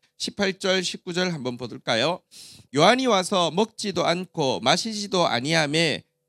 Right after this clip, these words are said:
그들이 말하기를 귀신이 들렸다 하더니." 십구 절 읽겠습니다. 시작. "인자는 와서 먹고 마심에 말하기를, 보라, 먹기를 탐하고 포도주를 즐기는 사람이요,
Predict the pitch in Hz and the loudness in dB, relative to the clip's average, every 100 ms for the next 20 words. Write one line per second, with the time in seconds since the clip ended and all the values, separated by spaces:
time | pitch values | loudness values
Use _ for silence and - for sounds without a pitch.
0 | - 170 196 190 170 147 170 160 156 156 | -4 0 2 4 4 2 0 -2 -4 -4
1 | - 139 233 254 220 170 160 170 - 156 | -2 -2 0 0 2 2 2 0 0 2
2 | 156 160 151 131 135 151 175 151 123 - | 2 2 -2 -2 -2 0 2 2 -2 -4
3 | - 175 180 143 139 139 139 131 120 131 | -6 -2 0 0 -4 -8 -8 -4 -2 -2
4 | - 156 143 117 95 135 160 175 - - | -2 0 0 -2 -4 2 4 4 -4 -20
5 | - - 226 220 202 185 175 156 160 160 | -14 -2 2 6 6 4 2 4 4 4
6 | 175 170 147 165 185 - 226 165 170 185 | 2 2 2 0 0 0 2 2 0 -2
7 | 156 151 156 135 117 117 147 170 151 143 | -2 0 2 0 0 2 4 2 0 0
8 | 131 117 113 175 175 151 139 117 127 180 | 0 0 -2 2 4 4 4 2 0 -2
9 | - 190 202 220 - - 160 143 147 160 | 0 2 2 2 -2 -4 0 0 0 0
10 | 123 - - 190 180 196 190 185 170 160 | 0 -4 -6 0 2 2 2 2 0 0
11 | 180 202 240 233 185 156 143 151 147 151 | 0 0 0 2 0 -2 0 0 0 -2
12 | 135 117 | -2 -2